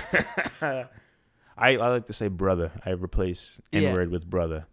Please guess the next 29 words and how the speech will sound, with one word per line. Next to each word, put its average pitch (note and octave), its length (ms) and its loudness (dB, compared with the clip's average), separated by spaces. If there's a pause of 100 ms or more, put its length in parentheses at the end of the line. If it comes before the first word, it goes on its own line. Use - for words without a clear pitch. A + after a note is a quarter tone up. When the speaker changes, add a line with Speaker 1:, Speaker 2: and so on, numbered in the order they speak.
(340)
Speaker 2:
I C#3 420 2
specifically C#3+ 840 -6
remember A#2+ 540 -4
being A#2 400 -10
at B2+ 100 -12
Cockeyed's, G2+ 840 -10 (200)
this A2+ 160 -6
song A#2+ 360 -8
coming A#2 320 -10
up, G#2+ 260 -8
and A2 140 -12
it's G2+ 160 -14
just, A2+ 320 -10
like, - 180 -12
<laughs> - 60 -18
you, D3 600 0
me, C#3 520 -4 (440)
and B2 140 -6
a B2+ 80 -4
couple C3 400 -6
of, B2 220 -6
Nick C#3 360 -6
and B2 80 -12
a - 40 -10
couple C3 200 -10
of B2+ 80 -10
our B2+ 120 -2
other B2+ 160 -4
friends, B2+ 480 -8